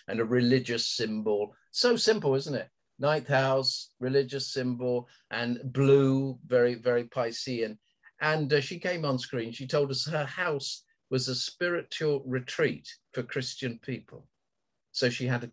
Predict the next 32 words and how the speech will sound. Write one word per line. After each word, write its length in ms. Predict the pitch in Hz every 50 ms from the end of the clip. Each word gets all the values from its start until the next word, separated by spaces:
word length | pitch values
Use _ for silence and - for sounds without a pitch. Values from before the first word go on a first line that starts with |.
| _ -
and 160 | - 120 120
she 120 | - - 127
had 180 | 113 117 113
a, 100 | 113 - - _ _ _ _ _ _ _ _
you 100 | - 113
know, 120 | 107 101 - -
a 60 | 131
crucifix 640 | - - 143 123 120 - - 107 92 - - - 113
on 140 | 104 98
the 80 | 95 92
door, 460 | 85 107 98 92 90 90 92 92 - _
and, 320 | - 101 98 95 95 92 - - -
and 140 | 120 117 110
there 120 | 120 120
was 180 | 117 135 131 123
a 80 | 117
stained 340 | - - - 101 101 98 98
glass, 300 | 107 98 95 98 95 -
and 100 | 110 107
half 240 | 127 123 120 120 117
of 120 | 110 110
it 80 | 104 -
was 180 | 113 110 104 -
that. 180 | 110 101 95 - - - - - - _ _ _
And 220 | - 123 127 127 123
it 100 | 151 151
was 140 | 143 139
a 60 | 160 160
Christian 600 | - - 170 156 - - - 160 160 160 156 - _ -
mystical 480 | 151 151 - - - 151 - 151 147
retreat 480 | 139 139 131 131 - - 160 147 131 - _ _ _
place. 520 | - - 82 71 65 - - - - -